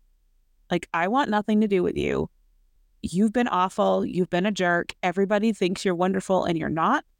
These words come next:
And I want to be my own person. I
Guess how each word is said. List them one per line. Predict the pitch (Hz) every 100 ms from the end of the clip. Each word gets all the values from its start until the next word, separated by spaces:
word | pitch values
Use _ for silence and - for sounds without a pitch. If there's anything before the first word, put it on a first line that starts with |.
| _ _ _ _ _ _ _ _ -
And | 180 180 175 175 -
I | 175
want | 170 180 -
to |
be | 202 220
my | 220
own | 226 214
person. | 208 190 - 180 175 175 -
I | 165